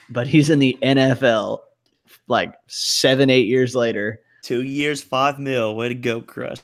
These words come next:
Speaker 1: Hey, keep killing it, Cody. You're the man. Wreck 'em. Uh, Kansas City Chiefs, uh, the Patrick, uh, Mahomes era begins with a splash. They went out and got Sammy Watkins, um,
Speaker 2: Ooh.
Speaker 1: paying him eighteen, paying
Speaker 2: Ever.
Speaker 1: him, uh, sixteen million dollars a year.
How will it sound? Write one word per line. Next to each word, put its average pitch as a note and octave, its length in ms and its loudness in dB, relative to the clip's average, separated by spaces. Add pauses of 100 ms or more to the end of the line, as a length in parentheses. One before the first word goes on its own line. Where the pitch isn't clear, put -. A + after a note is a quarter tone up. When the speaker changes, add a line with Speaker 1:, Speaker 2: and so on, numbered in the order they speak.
Speaker 1:
Hey, A#2 380 -2
keep B2 240 -4
killing A2+ 300 -2
it, F2+ 80 -10
Cody. G#2+ 300 0
You're A2 180 -2
the A2 60 -2
man. G#2 280 -2
Wreck G#2+ 260 -2
'em. A2+ 160 -6 (680)
Uh, G2+ 420 0
Kansas D#3+ 340 0
City D#3+ 180 4
Chiefs, - 600 0 (400)
uh, A#2 220 2
the A2+ 100 -4
Patrick, C#3+ 480 0 (240)
uh, A2+ 180 -4
Mahomes A#2+ 560 -2
era A#2 400 -2
begins A#2 560 -2
with A2 100 -4
a G#2 60 -4
splash. A#2 680 0
They A#2 60 -2
went A#2 140 0
out G#2+ 60 -2
and A2+ 60 -4
got G#2 200 0
Sammy A2+ 320 -2
Watkins, A#2 800 0 (400)
um, A2 320 -2
Speaker 2:
Ooh. G#4 240 -6
Speaker 1:
paying C4 240 4
him C4+ 80 8
eighteen, F#3+ 640 4
paying G3+ 160 -2
Speaker 2:
Ever. B3 80 0
Speaker 1:
him, F#3 160 -4
uh, B2+ 120 -4 (200)
sixteen - 580 0
million C3 280 4
dollars A2+ 340 -2
a G2+ 60 -10
year. G2+ 420 -8